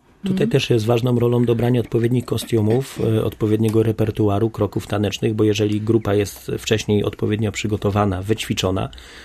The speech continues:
Speaker 1: to tak naprawdę wchodzimy, robimy swoje w kilka minut i wszyscy jesteśmy bardzo zadowoleni, a przede wszystkim ci, którzy nas zapraszają do współpracy. Także to jest takie naprawdę obustronne, pozytywne,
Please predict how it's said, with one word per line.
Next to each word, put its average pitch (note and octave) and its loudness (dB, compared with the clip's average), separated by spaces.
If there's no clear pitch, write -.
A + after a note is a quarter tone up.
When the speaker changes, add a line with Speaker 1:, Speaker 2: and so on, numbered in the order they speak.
Speaker 1:
to D#3 2
tak - -2
naprawdę G2+ 0
wchodzimy, G#2 0
robimy G2+ 0
swoje G2 -2
w - -14
kilka - -2
minut G2 -2
i G2 -2
wszyscy - -4
jesteśmy - -4
bardzo G2+ 0
zadowoleni, C3 -2
a - -4
przede A#2 -4
wszystkim C#3+ -2
ci, B2+ 2
którzy A2+ 2
nas A2 2
zapraszają A2 2
do F#2+ 0
współpracy. G2 -4
Także G2 -6
to A2+ -4
jest A2 -4
takie G#2+ -4
naprawdę G#2 -2
obustronne, A2 0
pozytywne, G2+ -2